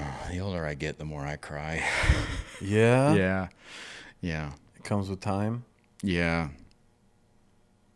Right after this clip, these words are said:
Speaker 2: Well, that's, gives me a little hope.
Speaker 1: <laughs> Hopefully you'll be crying when you're forty.
Speaker 2: Yeah.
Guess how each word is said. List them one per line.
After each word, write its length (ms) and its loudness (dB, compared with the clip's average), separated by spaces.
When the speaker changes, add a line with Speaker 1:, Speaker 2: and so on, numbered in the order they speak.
Speaker 2:
Well, 120 -4
that's, 220 -8
gives 380 -10
me 80 -10
a 40 -8
little 240 -12
hope. 340 -10
Speaker 1:
<laughs> 500 -20
Hopefully 380 4
you'll 100 4
be 100 2
crying 400 0
when 100 -2
you're 100 -2
forty. 500 4
Speaker 2:
Yeah. 460 6